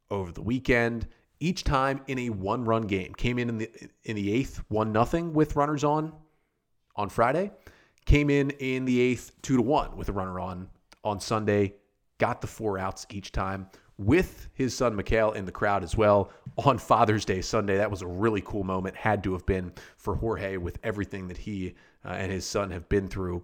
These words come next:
But you look at what Lopez has done this year. His stats now after this weekend, twenty-nine appearances. Jorge Lopez has a zero point seven nine E R A. Zero point seven nine.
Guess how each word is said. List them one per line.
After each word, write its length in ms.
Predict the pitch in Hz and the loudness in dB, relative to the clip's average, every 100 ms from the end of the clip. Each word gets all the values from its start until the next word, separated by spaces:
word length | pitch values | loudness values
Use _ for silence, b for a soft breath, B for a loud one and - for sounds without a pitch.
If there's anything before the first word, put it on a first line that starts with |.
| - | 4
But 340 | 104 104 - _ _ _ _ _ _ _ - - | 4 4 -4 _ _ _ _ _ _ _ -20 -6
you 100 | 123 | 0
look 200 | 135 165 | 2 2
at 60 | 220 | 0
what 120 | 160 | 2
Lopez 380 | 113 107 110 95 | 0 0 -2 -2
has 100 | 82 | -2
done 240 | 104 101 | -2 0
this 180 | 92 - | -2 -6
year. 140 | - - B B B B B | -12 -18 B B B B B
His 220 | - 151 - | 6 6 8
stats 320 | 143 131 - | 4 4 -2
now 180 | 87 85 | -6 -4
after 220 | 104 117 | -4 -4
this 200 | 101 - | -4 -6
weekend, 360 | 101 - - | -10 -10 -10
twenty-nine 420 | - 151 208 190 156 | -4 0 2 2 0
appearances. 640 | - 123 117 - 110 - b b - | 2 2 2 0 -2 -4 b b 0
Jorge 240 | - 233 | 4 4
Lopez 380 | 240 175 156 135 | 4 4 4 2
has 120 | 117 | 0
a 100 | 110 | 0
zero 500 | 98 98 101 131 170 | -2 0 0 4 4
point 380 | 170 - 127 131 | 2 -2 -4 -4
seven 460 | - - 104 101 95 | -4 0 2 2 -2
nine 300 | 90 92 92 | -2 -2 -4
E 100 | 104 | -6
R 180 | 92 92 | -6 -6
A. 140 | - | -10
Zero 540 | 131 110 135 226 262 269 | -8 -4 -2 0 0 0
point 380 | 262 214 214 208 | 0 0 0 -2
seven 380 | - 160 151 | 4 6 6
nine. 280 | 131 98 - | 0 -6 -10